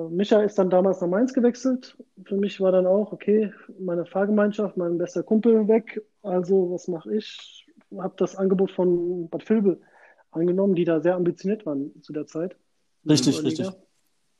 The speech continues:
Speaker 1: Und, äh, kam da auch in eine tolle Mannschaft rein, ähm, die jetzt nicht so chaotisch war, wo es dann schon auch klare Hierarchien gab.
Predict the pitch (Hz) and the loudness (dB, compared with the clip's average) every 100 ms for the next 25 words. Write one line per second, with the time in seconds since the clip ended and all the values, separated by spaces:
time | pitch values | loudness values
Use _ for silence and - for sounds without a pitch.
0 | _ _ _ - 175 165 156 151 - 165 | _ _ _ -10 -2 0 2 0 -2 -8
1 | 143 156 160 160 170 180 151 143 143 135 | -6 -2 0 0 -2 -2 -2 -4 -6 -8
2 | _ _ _ _ _ _ _ 180 196 180 | _ _ _ _ _ _ _ 2 4 4
3 | 208 226 208 185 196 214 226 - - - | 2 2 0 2 4 4 2 -6 -20 -20
4 | _ _ _ _ _ _ 185 175 180 175 | _ _ _ _ _ _ 0 2 4 2
5 | 175 175 196 - 190 - 185 185 185 214 | 0 -4 -10 -16 -14 -4 0 2 0 -4
6 | 220 180 - 190 208 - 196 - 165 190 | -4 -6 -2 0 0 0 -2 0 2 2
7 | 240 262 247 247 262 208 196 190 185 - | 2 0 0 0 0 0 -2 0 -2 0
8 | 202 185 - - 185 190 175 160 180 170 | 0 -2 -6 -6 -2 -2 -2 0 2 0
9 | - - 240 254 220 233 - | -2 -2 0 2 2 0 -4